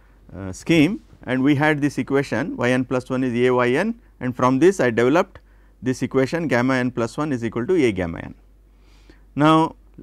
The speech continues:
let us, um, rewrite this in terms of, uh, gamma naught. So, uh, we get that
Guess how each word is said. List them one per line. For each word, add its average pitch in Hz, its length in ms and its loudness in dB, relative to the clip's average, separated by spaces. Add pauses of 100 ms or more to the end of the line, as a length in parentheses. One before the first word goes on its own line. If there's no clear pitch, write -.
let 143 360 -2
us, - 360 0 (220)
um, 104 640 -2 (320)
rewrite 151 520 4
this 180 340 4 (400)
in 139 180 -2
terms 147 300 0
of, 135 360 0 (460)
uh, 104 360 -4 (800)
gamma 120 320 2
naught. 120 460 2 (180)
So, 147 520 4 (500)
uh, 110 500 -2 (140)
we 135 140 0
get 147 340 2
that 147 240 4